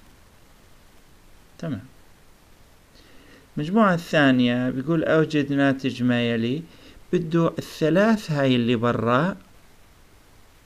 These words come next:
نضربها في المصفوفة، وهذا يعني إنك تضرب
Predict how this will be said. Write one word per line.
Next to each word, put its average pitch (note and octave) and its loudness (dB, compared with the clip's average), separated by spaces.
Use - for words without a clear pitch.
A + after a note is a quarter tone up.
نضربها F#3 4
في F3+ -4
المصفوفة، E3+ 0
وهذا C#3+ 2
يعني D#3+ 2
إنك E3 -2
تضرب E3 -2